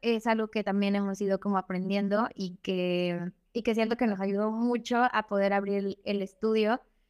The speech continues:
Era justamente, pues, como el haber visitado otros espacios, el empezar a aprender de otros, ¿no? Como que justamente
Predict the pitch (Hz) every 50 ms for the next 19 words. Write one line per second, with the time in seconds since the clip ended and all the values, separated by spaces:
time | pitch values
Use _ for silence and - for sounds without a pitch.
0 | _ _ _ _ - 220 220 214 214 214 - 254 247 - 254 247 247 233 233 -
1 | 254 247 - 226 208 - - 208 202 196 196 190 190 190 196 196 202 214 208 202
2 | 196 - 196 196 196 190 208 196 190 - 185 - - _ 254 254 262 269 254 -
3 | 262 240 233 240 240 240 240 233 226 202 202 196 196 - 214 - 214 220 233 226
4 | - 214 208 202 202 208 202 214 202 208 202 202 226 277 - - 220 196 190 -
5 | - 202 196 220 254 277 285 - 240 214 202 196 - - 196 190 202 226 220 226
6 | - 247 233 233 226 226 226 - 214 214 214 214 220 -